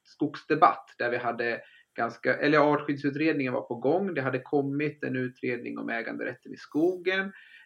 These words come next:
Det, det fanns ganska stora konflikter redan inom det svenska skogsbruket och just kring hur man ska skydda skog. Ska vi liksom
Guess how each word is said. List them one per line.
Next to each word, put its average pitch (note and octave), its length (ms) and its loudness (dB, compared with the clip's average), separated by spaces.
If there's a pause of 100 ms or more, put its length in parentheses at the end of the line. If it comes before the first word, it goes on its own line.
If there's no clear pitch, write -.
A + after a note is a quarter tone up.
(200)
Det, B2 120 -4 (120)
det B2+ 100 -4
fanns C3+ 440 2
ganska C3 360 -2
stora B2 760 0
konflikter C3+ 580 -2
redan B2 340 0
inom D3+ 420 0
det C3 120 4
svenska A#2 260 -6
skogsbruket C3+ 760 -2
och B2 60 -6
just C#3 400 -4
kring D#3+ 380 -2
hur C3+ 140 2
man B2 160 -4
ska A#2+ 160 -6
skydda C#3+ 360 -2
skog. C#3+ 420 -2 (380)
Ska - 280 -6
vi A#2 120 -4
liksom A2+ 460 -12